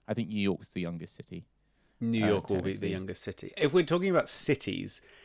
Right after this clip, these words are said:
Speaker 2: as opposed to settlements that were there before, which we have said every time, New York, we said, started with the,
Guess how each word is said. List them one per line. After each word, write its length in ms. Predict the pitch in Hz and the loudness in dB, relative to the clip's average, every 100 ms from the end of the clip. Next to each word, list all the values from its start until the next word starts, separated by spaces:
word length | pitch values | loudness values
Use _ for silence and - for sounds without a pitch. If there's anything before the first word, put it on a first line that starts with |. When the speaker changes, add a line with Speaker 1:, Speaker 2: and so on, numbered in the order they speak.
| - _ 117 | -20 _ -2
Speaker 2:
as 120 | 104 | 0
opposed 380 | 107 113 104 - | 0 0 0 0
to 140 | 107 | 0
settlements 560 | - 110 - 107 101 - | 2 0 0 -4 -4 -6
that 120 | - | -4
were 120 | 104 | -2
there 180 | 98 98 | 0 -2
before, 320 | 95 - 104 90 | -2 -2 0 0
which 160 | 113 | 0
we 80 | 135 | 0
have 240 | 131 131 | 2 2
said 240 | - 113 98 | 6 4 6
every 200 | 95 95 | 2 0
time, 300 | - 92 92 | 0 -2 2
New 80 | 104 | 2
York, 320 | 104 95 - | 4 2 -2
we 80 | 95 | -4
said, 220 | 98 90 | -4 -2
started 440 | - 101 90 92 | 0 0 0 -4
with 200 | 92 90 | -6 -8
the, 300 | - 95 90 | -6 -4 -4